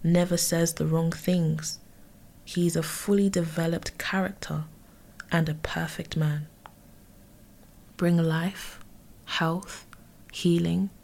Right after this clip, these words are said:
hope, strength, and courage to others through your wholesome words.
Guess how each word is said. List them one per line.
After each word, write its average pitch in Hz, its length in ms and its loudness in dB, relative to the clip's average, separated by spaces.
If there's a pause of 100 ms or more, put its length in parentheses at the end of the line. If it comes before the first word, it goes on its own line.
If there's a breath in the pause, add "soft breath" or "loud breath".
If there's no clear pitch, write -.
(260)
hope, 180 440 -2 (540)
strength, - 760 -2 (480)
and 170 260 2
courage 214 520 0
to - 180 -6
others - 540 -4 (540 loud breath)
through 202 320 4
your 180 200 2
wholesome 170 560 -2
words. 160 600 -4